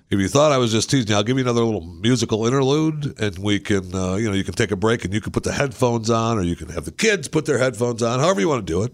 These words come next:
It's fine. It's fine with me. I don't care. But I want you to know. I want, this is, this is science. Science, I tell you, science. America's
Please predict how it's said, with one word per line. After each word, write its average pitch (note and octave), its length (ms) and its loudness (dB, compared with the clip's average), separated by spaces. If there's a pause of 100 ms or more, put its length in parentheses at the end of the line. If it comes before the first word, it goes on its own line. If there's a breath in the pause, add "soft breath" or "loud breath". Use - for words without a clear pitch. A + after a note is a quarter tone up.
It's - 100 -16
fine. C3+ 320 0 (180)
It's - 80 -20
fine D#3 160 -2
with D3 100 -2
me. C3+ 120 0
I C#3+ 40 0
don't D#3 120 -4
care. C#3 340 -4 (840)
But C3+ 400 2
I D3 100 4
want D#3 260 2
you E3+ 260 6
to - 140 0
know. D3+ 440 2
I C3 140 6
want, D3 240 2
this G3 200 2
is, C3+ 160 -2
this D3+ 180 2
is D#3+ 140 4
science. G3+ 760 0 (800)
Science, F3 600 0
I G2 100 2
tell G2 220 4
you, E2 140 2
science. C#3+ 500 0 (360 loud breath)
America's A2+ 580 4